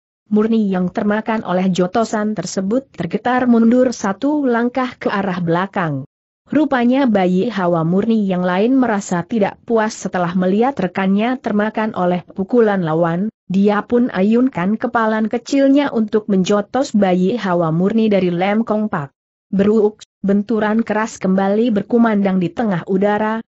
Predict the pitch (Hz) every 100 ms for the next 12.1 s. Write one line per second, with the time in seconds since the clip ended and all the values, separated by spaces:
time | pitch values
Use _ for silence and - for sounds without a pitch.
0 | - 208 202 196 180 180 175 160 165 196
1 | 226 220 190 180 175 202 220 226 294 294
2 | 302 - 196 196 202 220 208 196 220 214
3 | 240 233 233 208 196 226 247 - 185 185
4 | 185 196 190 180 180 - - 190 240 214
5 | 196 214 202 247 240 - _ - - 240
6 | 240 233 - 214 208 196 180 180 190 202
7 | 180 175 160 180 220 220 226 208 202 196
8 | 196 196 196 196 196 226 - 240 185 180
9 | 180 185 180 190 185 196 185 - 247 247
10 | 233 226 233 254 233 - 202 190 202 202
11 | 202 254 269 - 175 165 180 - 185 151
12 | 135